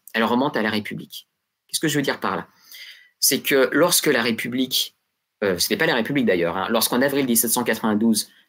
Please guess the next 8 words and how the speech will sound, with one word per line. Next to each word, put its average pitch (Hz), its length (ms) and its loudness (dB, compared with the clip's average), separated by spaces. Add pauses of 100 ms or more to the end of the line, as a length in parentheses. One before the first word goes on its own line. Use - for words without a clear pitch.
(100)
la 113 180 0
France - 500 -2
révolutionnaire 113 800 0
entre 165 280 0
en 117 60 2
guerre 110 400 0 (560)
contre 107 280 -2
l'Europe, 101 460 0